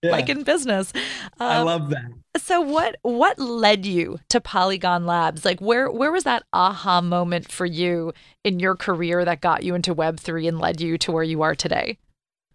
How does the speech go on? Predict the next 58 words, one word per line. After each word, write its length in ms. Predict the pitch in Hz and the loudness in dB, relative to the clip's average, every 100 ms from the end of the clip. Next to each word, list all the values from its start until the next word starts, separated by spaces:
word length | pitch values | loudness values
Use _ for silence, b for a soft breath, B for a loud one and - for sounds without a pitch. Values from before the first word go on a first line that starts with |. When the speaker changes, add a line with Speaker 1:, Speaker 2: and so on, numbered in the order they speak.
| _ | _
Speaker 1:
Yeah, 380 | 165 156 160 151 | -2 0 0 0
I 60 | 135 | 0
love 240 | 147 143 | 2 2
it. 180 | 139 147 | 0 0
Th-, 220 | 160 185 | 2 0
so 160 | 185 233 | 0 -2
basically, 580 | 180 240 247 330 262 226 | 2 0 0 0 0 2
I 80 | 156 | 2
feel 180 | 240 | 2
like 120 | 262 208 | 2 2
I'm 80 | |
a 40 | 175 | 2
little 220 | 151 175 | 2 2
bit 100 | 180 | 2
of 80 | 156 | 0
a 60 | |
different 460 | 131 135 127 143 131 | 0 0 2 0 0
person 320 | 143 131 156 | 0 0 0
that 120 | 147 | 0
works 300 | 143 151 143 | 0 -2 -2
in 180 | 165 156 | 0 0
crypto 560 | 151 156 156 170 160 156 | 2 -2 0 0 2 2
and 120 | 147 | 2
Web 180 | 139 135 | 0 2
three, 260 | 143 147 | 2 2
or 60 | 160 | 2
maybe, 240 | 139 135 | 2 0
like, 140 | 139 131 | 2 2
a 60 | 127 | 2
new 180 | 131 | 2
breed. 320 | 123 117 117 147 | 2 2 2 2
I 160 | 160 | 2
actually 320 | 220 226 - | 2 0 0
was 220 | 196 143 127 | 0 0 0
never 260 | 139 131 | 0 2
really 320 | 123 123 117 | 2 2 2
into 400 | 107 117 - 110 104 | 2 0 0 -2 0
crypto. 580 | - 113 - 123 107 107 | 0 0 0 -2 0 0
You 120 | 139 | 0
know, 60 | |
my 140 | 135 143 | 0 0
friends 480 | 143 160 170 160 147 | 0 0 2 0 0
were 420 | 151 147 143 139 B B B - | 0 2 0 -2 B B B -2
obviously 400 | 151 156 151 156 | 0 2 0 0
being 380 | 123 135 147 139 | 2 2 2 0
in 100 | 131 | -2
tech, 380 | - 135 - | 0 -2 0
you 80 | 143 | 0
know, 120 | 135 | 2
people 360 | 123 151 131 135 | 0 0 2 2
would 100 | 131 | 0
talk 260 | 127 127 131 | 0 -2 0
about 140 | 123 | 0
it 80 | 117 | 2
on 80 | 117 | 2
the 80 | |
fringe, 560 | 110 - 123 120 120 - | 0 0 2 2 0 0
but, 400 | 135 120 120 - | 0 2 0 -6